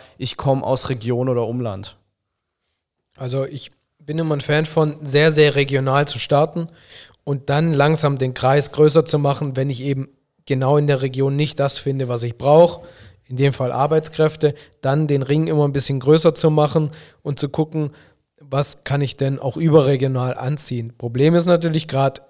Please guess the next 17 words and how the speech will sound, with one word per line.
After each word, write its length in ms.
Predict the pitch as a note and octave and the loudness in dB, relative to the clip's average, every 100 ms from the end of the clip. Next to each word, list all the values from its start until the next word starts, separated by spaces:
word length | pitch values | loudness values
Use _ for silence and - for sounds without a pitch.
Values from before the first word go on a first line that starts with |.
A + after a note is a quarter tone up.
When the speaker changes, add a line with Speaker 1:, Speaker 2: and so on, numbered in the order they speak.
| _ | _
Speaker 2:
im 260 | C#3 B2 G#2+ | -6 -6 -4
Bankenumfeld, 840 | A2+ C#3 E3+ D#3+ - E3 E3+ D#3 | -6 -6 -4 -4 2 6 6 4
dass 200 | C#3 - | -2 -2
eigentlich 240 | C3 B2+ | -4 -6
die 180 | - B2 | -6 -6
Geschäftsgebiete 840 | B2 C3 C#3+ - C#3 C3 D3 C3+ | -4 -2 -2 -4 -6 -6 -2 -2
relativ 460 | A#2+ C3 B2+ B2 - | 0 0 0 -4 -6
klar 180 | C3+ G#2 | -6 -6
abgesteckt 540 | C3+ E3+ - D#3+ D#3+ | -2 -2 2 0 0
sind. 240 | - E3+ D3+ | -2 0 0
Das 140 | C3 | 0
heißt, 240 | C3+ C3+ | 0 0
wenn 120 | B2+ C3 | -2 -4
ich 80 | |
dann 160 | - C3+ | -2 -2
auf 160 | C3 B2+ | 0 0
einmal 320 | C#3+ C#3 | 0 0